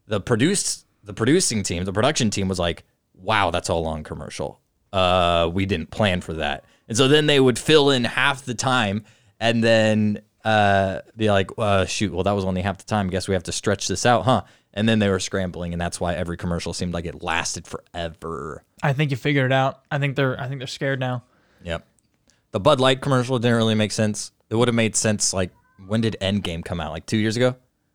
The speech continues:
Speaker 2: Yeah. Uh,
Speaker 1: It, th-, like, it had the
Speaker 2: yeah.
Speaker 1: whole portals thing, like,
Speaker 2: People
Speaker 1: the
Speaker 2: showing
Speaker 1: end
Speaker 2: up
Speaker 1: of
Speaker 2: to help at
Speaker 1: Endgame.
Speaker 2: the worst, yeah.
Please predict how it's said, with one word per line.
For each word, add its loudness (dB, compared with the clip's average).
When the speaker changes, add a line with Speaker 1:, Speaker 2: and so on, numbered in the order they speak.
Speaker 2:
Yeah. 4
Uh, 0
Speaker 1:
It, 2
th-, 0
like, 0
it 2
had 0
the 4
Speaker 2:
yeah. 6
Speaker 1:
whole 6
portals 2
thing, 0
like, 2
Speaker 2:
People 2
Speaker 1:
the 2
Speaker 2:
showing 6
Speaker 1:
end 6
Speaker 2:
up 4
Speaker 1:
of -8
Speaker 2:
to 4
help 6
at 2
Speaker 1:
Endgame. 2
Speaker 2:
the 2
worst, 0
yeah. 2